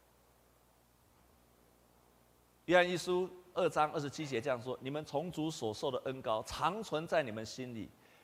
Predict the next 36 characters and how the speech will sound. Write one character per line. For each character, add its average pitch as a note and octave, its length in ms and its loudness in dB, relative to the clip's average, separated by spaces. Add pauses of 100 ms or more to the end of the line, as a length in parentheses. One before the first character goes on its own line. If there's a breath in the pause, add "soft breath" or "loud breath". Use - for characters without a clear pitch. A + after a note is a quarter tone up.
并 A#3 220 4
不 G3 80 6
用 A3+ 240 8
人 F3 180 6
教 G#3 240 6
训 F#3+ 220 -2
你 C#3+ 100 -4
们， C#3 240 -2
自 G3+ 200 -8
有 D3 140 6
主 B2+ 180 -2
的 C3+ 160 2
恩 D#3 200 0
膏 D3 260 2 (220)
在 E3 240 4
凡 D#3 420 4
事 G3+ 200 -2
上 D#3 240 0
教 D3 180 2
训 C3+ 200 -6
你 G2+ 80 -10
们。” F#2 200 -8 (540 soft breath)
这 F#3 100 2
个 F3 140 8
恩 G3+ 180 8
膏 G#3+ 180 6
是 G#3+ 160 0
真 G#3 280 0
的， F3+ 120 6
不 F3 140 0
是 A3+ 160 0
假 C#3+ 240 2
的。 D#3 220 4
你 C#3+ 100 -6
们 D#3+ 180 0
要 G3 140 6